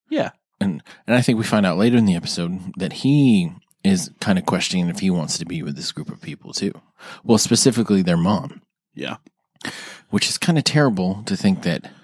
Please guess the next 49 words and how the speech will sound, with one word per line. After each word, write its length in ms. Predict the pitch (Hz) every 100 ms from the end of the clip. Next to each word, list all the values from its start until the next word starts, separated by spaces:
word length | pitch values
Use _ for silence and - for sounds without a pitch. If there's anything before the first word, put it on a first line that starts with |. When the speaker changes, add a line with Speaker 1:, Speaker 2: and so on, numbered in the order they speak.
| _
Speaker 2:
after 300 | - 101 -
all 280 | 92 101 101
that 160 | 92 78
Madison 440 | 95 95 92 87
has 140 | 87 87
done 200 | 107 110
for 120 | 95
them, 180 | 87 85
they're 100 | 80
kinda 220 | - 90
like, 160 | 85 107
"Yeah, 180 | 160 147
we 220 | 139 147
don't 200 | 143 139
really 260 | - 123 127
Speaker 1:
Yeah, 120 | 101 110
Speaker 2:
wanna 140 | 120
Speaker 1:
we 100 | 190
Speaker 2:
be 80 | -
Speaker 1:
don't 100 | 208
Speaker 2:
around 180 | 127 107
Speaker 1:
need 60 |
Speaker 2:
you." 40 | 110
Speaker 1:
you, 60 | 127
Mom. 380 | 123 127 139 -
<laughs> 1500 | _ - 415 - 349 - - - - - - - - - 110
Man, 180 | 117
kids 300 | 95 208 185
are 40 | 131
the 100 | 110
worst, 320 | 95 87 104
Speaker 2:
Ty-, 160 | 127 113
Speaker 1:
right? 220 | - 131
Speaker 2:
typical 400 | - 147 - 123
teenager, 720 | - 113 104 101 98 95 107 117
you 100 | 104
know, 140 | 101 107
Speaker 1:
Uh-huh. 160 | 110
Speaker 2:
"I 140 | 101 139
don't 160 | 165
need 200 | 143 135
your 120 | 113 95
help. 260 | 113 120
I 100 | 107
don't 160 | 143 123
need 200 | 117 107
anything 420 | 104 101 101 98
from 220 | - 92
you." 100 | 95